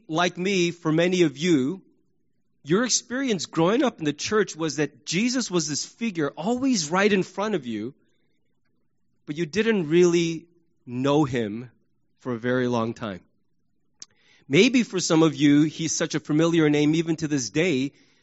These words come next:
but you can't really claim that you ever had an awakening where Jesus became more than what he was to you as a child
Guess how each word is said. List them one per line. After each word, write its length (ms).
but 160
you 100
can't 420
really 280
claim 360
that 180
you 160
ever 300
had 520
an 140
awakening 680
where 160
Jesus 420
became 360
more 260
than 180
what 120
he 100
was 360
to 140
you 280
as 160
a 40
child 500